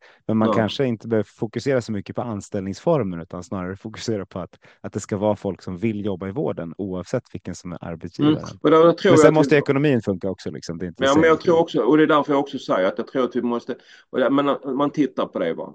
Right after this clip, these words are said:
Speaker 2: Eh, och det är därför jag tycker att den här idén, som då kanske är helt konstig, eller så här, va. Men, men, men, men med tanke på att de gånger vi läser om vården,
Speaker 1: Ja.
Speaker 2: och, och nu kanske inte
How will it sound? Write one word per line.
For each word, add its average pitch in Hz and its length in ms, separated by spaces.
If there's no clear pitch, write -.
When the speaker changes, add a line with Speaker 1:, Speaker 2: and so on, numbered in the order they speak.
Speaker 2:
Eh, 104 140
och 95 240
det 135 60
är 135 60
därför 131 280
jag 123 80
tycker 117 200
att 101 60
den 113 120
här 107 100
idén, 95 460
som 117 220
då 110 120
kanske 101 380
är 90 280
helt 90 220
konstig, - 460
eller 98 300
så 104 160
här, 92 80
va. - 140
Men, 123 200
men, 135 260
men, 135 180
men 143 160
med 143 140
tanke 147 340
på - 160
att 113 160
de 147 200
gånger 143 240
vi 139 80
läser 151 340
om 113 80
vården, 73 400
Speaker 1:
Ja. 85 260
Speaker 2:
och, - 260
och 131 100
nu 135 220
kanske 131 340
inte 104 560